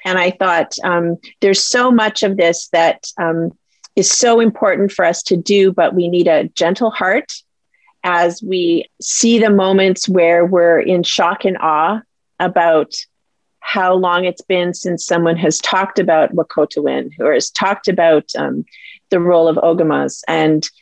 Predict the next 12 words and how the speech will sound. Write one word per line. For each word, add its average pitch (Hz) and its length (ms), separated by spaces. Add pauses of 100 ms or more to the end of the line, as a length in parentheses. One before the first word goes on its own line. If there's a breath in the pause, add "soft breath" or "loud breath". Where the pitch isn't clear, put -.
also 196 340
think 196 260
it's - 140
very 185 220
important 294 420
to 214 120
tell 190 200
people 185 360
about 165 320
that 107 240
stuff. - 380 (520 loud breath)
But 202 400